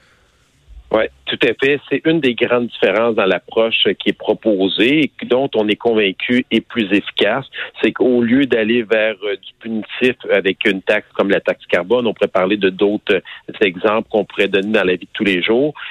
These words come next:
mais on veut y aller par des initiatives, par, euh, un encouragement à ceux et celles qui font une différence. On pense que là, à tous les niveaux, que ce soit au niveau des entreprises, des individus, on arrive avec des éléments concrets. Puis un des plus, des plus concrets pour les gens,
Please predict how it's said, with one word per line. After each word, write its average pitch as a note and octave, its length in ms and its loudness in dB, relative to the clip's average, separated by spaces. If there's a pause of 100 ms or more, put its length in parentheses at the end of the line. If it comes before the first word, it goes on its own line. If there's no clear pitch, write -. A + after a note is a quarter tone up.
(140)
mais A2 100 2
on A2 120 2
veut A#2 140 0
y A#2+ 80 4
aller A2+ 240 0
par G2+ 300 -4
des G2 320 -4
initiatives, A#2 920 0
par, G2 220 0
euh, G#2 160 2
un G2 180 2
encouragement A2 880 0
à A2 100 -2 (120)
ceux G#2+ 80 0
et G2+ 180 -4
celles A2+ 180 2
qui - 140 -10
font G#2+ 180 0
une G2 80 -4
différence. G2+ 640 0 (360)
On G#2+ 160 2
pense A#2 280 0 (120)
que - 80 2
là, G#2+ 340 2
à G#2 80 -2
tous - 160 -6
les A#2 160 2
niveaux, G#2+ 300 0
que - 80 -18
ce G2+ 120 2
soit A2+ 180 0
au G#2+ 40 2
niveau G2+ 200 -2
des G2 180 0
entreprises, G#2+ 640 0
des G2 200 0
individus, G#2 640 -2 (300)
on G#2 120 2
arrive G#2+ 220 2
avec A#2 140 0
des G#2+ 180 0
éléments A2 240 0
concrets. G#2+ 580 -2
Puis G2+ 220 -10
un C#3 160 2
des A2+ 260 0 (260)
plus, B2 420 0
des G#2+ 140 0
plus - 180 -10
concrets B2+ 540 0
pour A2+ 240 -2
les G#2 160 2
gens, A#2+ 180 0